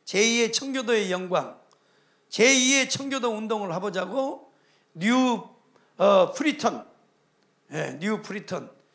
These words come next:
청교도 영성훈련을 만들었단 말이에요. 예, 바로 그때 벌써 세월이 이십이 년이에요. 이십이 년. 음. 참,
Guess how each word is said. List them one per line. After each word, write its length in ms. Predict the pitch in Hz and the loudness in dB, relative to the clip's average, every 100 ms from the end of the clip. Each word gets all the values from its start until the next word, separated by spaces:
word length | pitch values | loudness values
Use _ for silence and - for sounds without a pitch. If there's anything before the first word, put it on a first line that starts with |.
| _ _ | _ _
청교도 520 | - 285 262 220 185 | -4 0 0 0 0
영성훈련을 760 | 180 208 185 185 175 156 151 | -2 -4 -4 -4 -4 -6 -6
만들었단 580 | 135 123 127 - - 110 | -8 -10 -12 -16 -18 -20
말이에요. 300 | 107 110 110 _ _ _ _ _ _ | -20 -20 -20 _ _ _ _ _ _
예, 320 | 123 120 110 - _ _ _ _ _ _ | -14 -14 -16 -20 _ _ _ _ _ _
바로 640 | - 139 151 202 214 - _ _ _ _ _ _ _ | -20 -8 0 0 0 -8 _ _ _ _ _ _ _
그때 580 | - 185 190 190 120 - _ _ _ | -6 -4 2 0 0 -8 _ _ _
벌써 320 | 180 180 185 | -4 -2 -2
세월이 400 | 165 220 220 175 | -2 -2 -2 -2
이십이 580 | 165 220 220 220 185 202 | -4 -4 -2 -4 -6 -8
년이에요. 320 | 208 202 131 | -8 -10 -14
이십이 500 | 120 135 - - - | -16 -16 -14 -16 -18
년. 160 | - - _ _ _ _ _ _ _ | -20 -20 _ _ _ _ _ _ _
음. 140 | 147 147 _ _ _ _ _ _ _ _ _ _ _ | -20 -20 _ _ _ _ _ _ _ _ _ _ _
참, 180 | - - | -16 -12